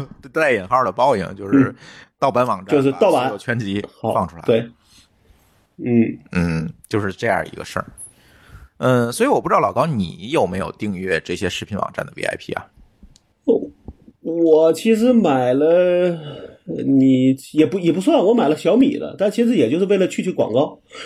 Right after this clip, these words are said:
Speaker 1: 嗯。
Speaker 2: 我的需求是说，有的时候你拿电脑去放一些片子啊之类的时候，还是比较麻烦。
Speaker 1: 嗯。
Speaker 2: 对吧？买个小米的盒子，然后，呃，随便播，随便播一播，对吧？可能也就看，就是对我来说，这是一个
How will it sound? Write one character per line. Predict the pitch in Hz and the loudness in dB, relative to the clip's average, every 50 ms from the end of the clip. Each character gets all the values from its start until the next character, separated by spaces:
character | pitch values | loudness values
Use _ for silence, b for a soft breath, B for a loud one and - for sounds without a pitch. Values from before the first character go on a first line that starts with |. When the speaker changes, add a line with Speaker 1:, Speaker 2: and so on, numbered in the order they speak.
| B B _ | B B _
Speaker 1:
嗯。 | - 110 127 | -4 0 2
Speaker 2:
我 | 131 131 135 | 2 2 4
的 | 135 196 233 | 2 2 2
需 | 233 269 254 | 2 2 2
求 | 208 233 226 214 | 4 4 2 4
是 | 208 233 214 | 2 0 2
说， | - 214 214 214 214 214 214 B B B B B B _ | 2 2 4 4 4 2 0 B B B B B B _
有 | 135 139 135 139 | 2 2 4 4
的 | 175 190 | 4 4
时 | 190 | 4
候 | 202 214 | 4 4
你 | 202 180 143 | 4 4 4
拿 | 127 135 160 | 4 2 0
电 | 170 - 262 233 | 0 2 2 4
脑 | 202 156 110 - 120 | 4 2 2 0 -2
去 | - 165 165 | -2 -2 0
放 | 160 - 208 180 165 165 - | 2 4 4 4 4 2 0
一 | 185 160 | -4 -8
些 | 139 156 160 156 151 151 147 | -4 0 2 4 4 4 2
片 | 147 - - - 170 156 156 | 0 -4 -2 2 2 4 4
子 | 156 156 | 4 4
啊 | 143 135 127 | 4 4 2
之 | 123 - 151 135 | 2 0 0 2
类 | 139 135 | 2 2
的 | 127 123 | 0 0
时 | 113 123 | 0 -2
候， | 127 | -4
还 | 127 135 135 | -2 -2 -2
是 | 151 175 | -2 -2
比 | 147 139 | 0 0
较 | 131 131 135 | 2 2 2
麻 | 131 127 107 87 92 117 143 | 0 -2 -4 -4 -4 -4 0
烦。 | 160 202 143 - - - _ _ _ | 0 0 0 0 -4 -12 _ _ _
Speaker 1:
嗯。 | 131 123 110 92 - - _ | 0 2 2 2 0 -4 _
Speaker 2:
对 | - 127 127 | -2 0 2
吧？ | 123 120 120 | 2 4 4
买 | 117 117 117 117 120 | 4 4 2 2 2
个 | 135 135 | 2 2
小 | 139 147 147 | 2 4 4
米 | 147 131 | 4 4
的 | 120 139 | 4 2
盒 | 135 - - - 120 127 131 143 | 0 -2 -4 -2 0 2 2 2
子， | 147 156 151 139 131 120 | 4 4 2 2 2 2
然 | 120 113 117 120 | 2 2 0 0
后， | 120 131 131 127 127 123 123 123 B B B B B B B _ | 0 0 2 2 2 2 0 -2 B B B B B B B _
呃， | - - 123 123 120 120 120 | -6 -2 2 4 4 4 4
随 | 117 117 - - - 139 131 | 4 2 -4 -4 -2 2 2
便 | 147 143 143 | 2 2 2
播， | 160 156 156 160 160 143 139 | 2 4 6 6 6 4 2
随 | 135 - 147 | -2 -2 2
便 | 135 147 143 143 | 2 2 2 2
播 | - 175 165 | 2 4 6
一 | 160 165 | 6 6
播， | 139 147 143 139 143 139 | 4 4 4 4 4 2
对 | 127 135 127 | 2 0 2
吧？ | 127 123 123 120 117 123 135 | 2 2 2 0 -2 -6 -6
可 | - 147 | -2 0
能 | 139 160 | 2 4
也 | 170 147 | 4 4
就 | 127 135 147 | 4 4 0
看， | 147 - - 196 156 147 - - | 0 0 0 0 0 0 -2 -4
就 | - 190 190 | -2 2 2
是 | 196 196 | 2 2
对 | 196 254 | 4 4
我 | 220 156 120 | 4 4 6
来 | 123 139 143 | 4 2 2
说， | 170 180 | 2 2
这 | 170 196 175 | 2 2 2
是 | 151 175 | 2 0
一 | 180 | 2
个 | 170 190 180 170 156 | 4 4 4 4 2